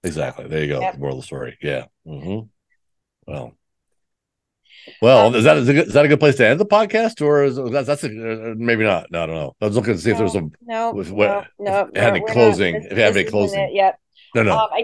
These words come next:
Speaker 2: did wanna tell you, I don't remember if you knew this or not, but me and Matt and Rex one night decided, we were talking about the mayonnaise, ketchup, pickle, onion, tomato, lettuce, mustard.
Speaker 1: Yeah.
Speaker 2: And we were like, "You know what? You can memorize any string of words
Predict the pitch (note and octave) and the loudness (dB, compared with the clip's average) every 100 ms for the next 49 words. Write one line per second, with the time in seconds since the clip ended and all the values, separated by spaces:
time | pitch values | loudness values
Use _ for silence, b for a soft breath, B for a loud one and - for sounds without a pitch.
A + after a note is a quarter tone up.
0 | A#3 E4+ G#4 A4+ E4+ E4 C4 A3+ G#3+ B3+ | -4 -6 -4 -4 -6 -2 -2 0 -2 -2
1 | E4 D4+ C4 B3+ B3 A3+ A3+ - G#3 G3+ | -4 -4 -4 -4 -4 0 -2 0 2 2
2 | G3+ _ G3+ G#3 G3+ G3+ G#3 A3 G3 F#3+ | 0 _ -16 -12 -10 -6 -6 -4 -4 -4
3 | F#3+ F#3 F3 D3 A#2+ - F3+ G3 A3+ C#4+ | -6 -6 -6 -6 -6 -6 -6 -6 -8 -8
4 | E4 - A#3 G#3+ G3+ F#3+ F#3+ - F3+ F3+ | -8 -8 -10 -6 -4 -4 -6 -8 -10 -2
5 | F#3+ D3+ - - - F#3+ F#3+ F#3+ F3 E3+ | -2 -2 -6 -16 -16 -8 -6 -4 -6 -6
6 | - F#3 G#3 F3+ F3 F3 F3+ C4+ B3 C4 | -8 -8 0 0 0 -2 -8 -4 -4 -4
7 | G#3+ G3 E3+ D3+ D#3 - E3 E3+ F#3 G3 | -6 -6 -4 -4 -6 -8 -8 -6 -4 -4
8 | F#3 - G3+ - F#3 A#3+ F#3+ F#3+ F3+ F3+ | -6 -6 -6 -6 -8 -8 -4 -2 -2 -6
9 | E3 G3 E3+ E3 D3+ - F#3+ F#3 G3+ - | -10 -8 -4 -2 -2 -4 -4 -4 -4 -6
10 | D#3+ E2+ G2+ A#2+ D2 _ _ b b b | -4 0 2 2 0 _ _ b b b
11 | b _ - G#3 G3+ G#3+ G#3 G#3 F#3 - | b _ -2 0 0 0 2 2 2 0
12 | _ C4+ C5 A#4 G#4 A4 - G#4 C5 G#4+ | _ -8 0 0 2 0 -2 -4 -2 -4
13 | E4+ C4 A#3+ F#3 E3+ D3 D3+ _ _ - | -2 -2 -4 -4 -2 -4 -6 _ _ -16
14 | A#4 E4+ A#3 - C4+ C4+ A3 G3 A3+ A3+ | -8 -8 -8 -6 -4 -4 -4 -4 -2 2
15 | F3+ F#2 F#2 - - - | 0 -2 -10 -16 -16 -18